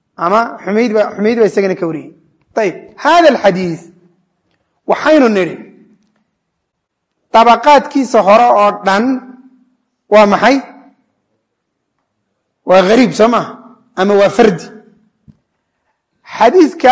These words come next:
"Innamal a'maalu binniyaat" baad doontay inaad soo ogaato. Yaxya ibnu Saciid al-Ansaari,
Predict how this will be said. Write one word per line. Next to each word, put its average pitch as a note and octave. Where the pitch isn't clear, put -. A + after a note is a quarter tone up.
"Innamal C4
a'maalu A3+
binniyaat" G3+
baad G3
doontay E3
inaad G3+
soo F#3+
ogaato. C#3+
Yaxya G#3+
ibnu F3
Saciid G3
al-Ansaari, E3